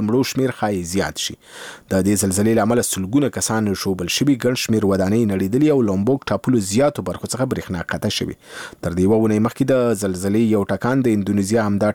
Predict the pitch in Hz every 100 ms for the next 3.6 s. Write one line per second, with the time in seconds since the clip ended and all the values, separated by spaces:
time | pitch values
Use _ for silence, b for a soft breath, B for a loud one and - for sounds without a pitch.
0 | 98 95 123 107 101 110 - - 92 95
1 | 104 107 104 92 104 98 101 123 95 92
2 | 98 143 160 160 131 - 110 76 - -
3 | 85 73 60 - 60 -